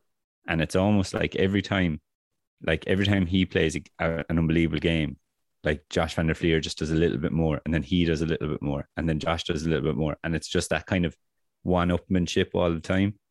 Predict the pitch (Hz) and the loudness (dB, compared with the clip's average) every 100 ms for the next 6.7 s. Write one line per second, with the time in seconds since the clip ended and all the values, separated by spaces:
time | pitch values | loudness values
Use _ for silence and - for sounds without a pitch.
0 | _ _ - 76 85 92 101 85 - 92 | _ _ -6 0 2 2 0 -2 -2 0
1 | 85 87 82 - 85 87 80 76 71 87 | 2 2 0 -2 0 2 2 0 -2 0
2 | 85 73 - 71 - - 78 76 78 82 | 0 0 -4 -10 -8 -4 -4 0 2 2
3 | 76 73 67 87 73 - - 73 80 87 | 0 -2 -2 -2 -2 -4 -6 -2 0 2
4 | 90 73 - 92 95 101 87 80 92 98 | 2 0 -2 0 2 2 4 4 4 4
5 | 90 80 85 76 73 82 71 - 78 73 | 2 2 0 -2 -4 -4 -4 -4 -4 -2
6 | - 78 60 85 - - - | 0 0 2 0 0 -4 -8